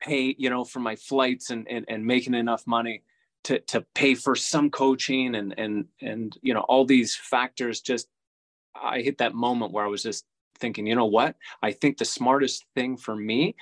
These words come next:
is transitioning into coaching," because I actually found myself in the last year helping a lot of my friends out there, even when, when we were playing doubles and going to watch friends' matches. I was actually, I just had that knack for,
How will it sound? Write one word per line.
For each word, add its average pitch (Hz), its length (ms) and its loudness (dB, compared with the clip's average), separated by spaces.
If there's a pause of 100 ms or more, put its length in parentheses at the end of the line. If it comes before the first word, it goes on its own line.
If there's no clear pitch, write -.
(160)
is 120 180 0
transitioning 127 760 0
into 104 180 -8
coaching," 123 540 -2
because 101 320 -4
I 104 240 0
actually 131 340 0
found 117 240 -6
myself 107 420 -6
in 110 80 -14
the 104 100 -6
last 107 360 2
year 107 300 -2 (500)
helping 147 420 0
a 107 100 -2
lot 123 500 6
of 117 120 -2 (640)
my 110 140 -8
friends 123 520 -4
out 135 200 0
there, 95 200 -8
even 120 280 -4
when, 110 240 -2
when 110 240 -4
we 104 80 0
were 98 60 -2
playing 95 280 -8
doubles 123 480 0
and 98 160 -16
going 113 220 2
to 107 60 -4
watch 107 380 2
friends' 117 300 -6
matches. 110 480 -2
I 110 80 2
was 113 160 -2
actually, 127 300 -2
I 120 40 -4
just - 160 -8
had 143 140 -4
that 110 180 -2
knack 107 440 -2
for, 110 340 -4